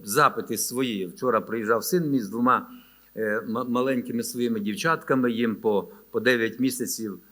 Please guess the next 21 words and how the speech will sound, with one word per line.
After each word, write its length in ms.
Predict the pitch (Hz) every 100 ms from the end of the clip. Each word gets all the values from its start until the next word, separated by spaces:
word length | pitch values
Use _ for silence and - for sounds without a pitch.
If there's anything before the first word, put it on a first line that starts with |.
| _
хочуть 400 | 156 160 165 170
їсти, 260 | 175 -
кричать. 420 | 156 160 - 175 143 _ _ _ _ _ _ _
Плачуть, 720 | 139 143 160 196 190 196 185
доки 320 | - 185 185
мама 420 | 139 139 190 175 165
або 180 | 135 127
тато 300 | 170 165 143
їм 160 | 156
швиденько 420 | - 131 156 143
не 100 | 135
зробить 380 | 127 131 156 127 - - -
якусь 320 | 131 147 127
суміш 400 | - 196 170 143
або 200 | 151 139
щось, 320 | 135 180 180 - -
тоді 220 | 123 127
вони 360 | 170 127 123 127 - - _ -
замовкають. 520 | 92 117 117 139 120 -
Задовільнили 1400 | 117 117 160 151 170 156 175 165 165 180 151 107 92 76 -
немовля 920 | 113 135 127 123 110 113 135 139 110